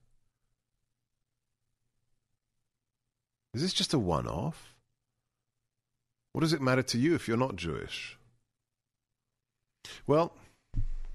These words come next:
this video appeared on my feed yesterday. It's from an organization I'm not familiar with. It's called Campus Camera. And it's a film of two young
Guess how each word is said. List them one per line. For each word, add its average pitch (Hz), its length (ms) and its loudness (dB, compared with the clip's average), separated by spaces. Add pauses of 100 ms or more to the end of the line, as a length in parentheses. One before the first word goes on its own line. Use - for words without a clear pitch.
(400)
this 220 200 0
video 98 340 2 (160)
appeared 120 360 2
on 101 140 6
my 95 280 6
feed 90 360 0
yesterday. 62 560 -2 (1160)
It's - 580 2 (460)
from 131 220 2
an 135 80 4
organization 117 500 4
I'm 104 60 2
not 92 120 2
familiar 90 300 4
with. 95 140 4
It's 87 120 -2
called - 240 0
Campus 95 420 0
Camera. 78 600 0 (800)
And 110 240 6
it's - 440 2 (1400)
a 107 80 4
film 92 720 0
of 92 240 2
two 135 240 4
young 101 520 2